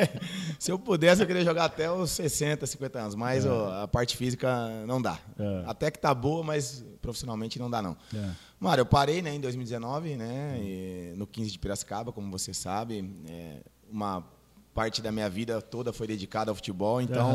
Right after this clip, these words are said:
Speaker 2: Aham.
Speaker 1: é um momento de, de transição, assim, triste, né, se for ver. Mas até que me adap-, me adaptei rápido por conta que,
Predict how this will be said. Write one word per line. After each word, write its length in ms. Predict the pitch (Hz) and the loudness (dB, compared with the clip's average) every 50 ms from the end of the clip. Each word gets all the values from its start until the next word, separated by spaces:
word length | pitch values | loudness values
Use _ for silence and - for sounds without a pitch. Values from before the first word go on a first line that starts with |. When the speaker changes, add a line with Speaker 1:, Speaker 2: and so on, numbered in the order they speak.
| 117 | 2
Speaker 2:
Aham. 80 | 147 180 - - - - - - - | 0 -2 -8 -16 -20 -20 -20 -14 -8
Speaker 1:
é 80 | 131 | -4
um 20 | 131 | -4
momento 360 | 135 131 135 143 147 143 151 | -2 -2 0 -2 -2 -2 -2
de, 220 | 135 143 139 127 123 | -2 0 0 0 -2
de 100 | 127 127 | -4 -4
transição, 540 | - 143 143 147 139 135 - - 151 147 | -2 -2 -2 0 0 0 0 0 2 2
assim, 220 | 143 139 156 151 147 | 2 2 0 -2 -2
triste, 440 | - - 156 160 175 165 147 - - | -2 0 2 4 4 4 4 2 0
né, 160 | 120 131 139 160 | -2 -2 -4 -4
se 100 | - - | -4 -6
for 220 | - - 117 117 110 | -6 -2 0 0 2
ver. 320 | 95 107 127 143 165 185 - - - - - - - - - - - - - - - - | 2 2 4 4 2 2 -2 -8 -18 -20 -20 -20 -20 -20 -20 -20 -20 -20 -20 -20 -18 -12
Mas 360 | - 180 175 180 180 180 165 180 | -6 -4 0 2 2 4 6 4
até 220 | 175 175 190 180 180 | 6 8 8 6 6
que 100 | 185 190 | 6 2
me 80 | 185 | 2
adap-, 280 | 175 175 170 170 - - | 4 4 2 2 2 -2
me 80 | 175 160 | 0 0
adaptei 340 | 156 165 156 - - 170 151 | 2 2 0 0 2 2 4
rápido 400 | 143 147 160 175 175 - 147 135 | 4 6 4 4 2 -2 -8 -8
por 140 | 156 143 135 | -8 -8 -6
conta 240 | - 139 139 - 135 | -6 -6 -6 -6 -6
que, 280 | - 131 127 123 117 | -4 -2 -2 -2 -2